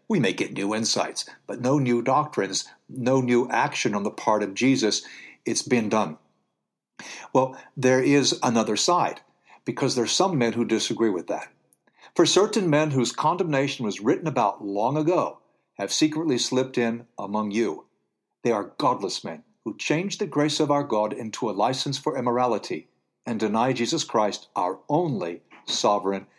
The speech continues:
and Lord." And again, um, this points to Jesus' divinity. I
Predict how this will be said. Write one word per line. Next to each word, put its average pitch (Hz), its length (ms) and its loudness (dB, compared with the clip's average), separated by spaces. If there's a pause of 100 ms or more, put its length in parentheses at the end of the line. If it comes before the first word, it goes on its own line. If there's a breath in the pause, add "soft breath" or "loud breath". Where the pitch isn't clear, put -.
(280 soft breath)
and 104 180 -4
Lord." 95 400 0 (240)
And - 320 -12
again, 104 420 0 (340 loud breath)
um, 95 360 -4 (240 loud breath)
this 104 120 -2
points 107 300 -2
to 117 100 0
Jesus' 101 460 -2
divinity. 131 580 0
I - 220 -20